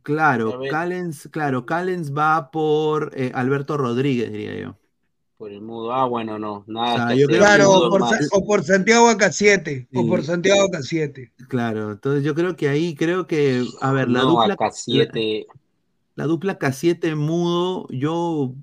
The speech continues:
Speaker 1: descarto a K siete, ¿ah? A K siete nunca me inspiró nada, era muy chato para mí como central. Para mí, ¿ah? Yo creo que
Speaker 3: Sí, sí.
Speaker 1: mu-,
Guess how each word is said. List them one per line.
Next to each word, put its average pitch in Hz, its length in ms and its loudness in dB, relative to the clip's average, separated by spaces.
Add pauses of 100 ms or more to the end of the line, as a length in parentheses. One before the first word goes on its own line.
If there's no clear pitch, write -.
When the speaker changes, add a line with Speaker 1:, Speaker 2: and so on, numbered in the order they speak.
Speaker 1:
descarto 131 520 -4
a 165 60 -4
K 117 140 -6
siete, 127 400 0
¿ah? 123 180 -6 (160)
A - 60 -12
K 113 100 -6
siete 156 260 -4
nunca 165 300 -4
me 151 60 -2
inspiró 139 360 0
nada, 131 280 0
era 143 120 -2
muy 156 220 -4
chato 135 400 0
para 113 180 -2
mí 123 120 0
como 120 220 -2
central. 110 520 -6 (920)
Para 120 240 4
mí, 131 180 6
¿ah? 113 220 -4 (1080)
Yo 135 140 4
creo 156 160 2
que 226 380 4 (180)
Speaker 3:
Sí, 196 140 -8
sí. 196 60 -2
Speaker 1:
mu-, 151 320 2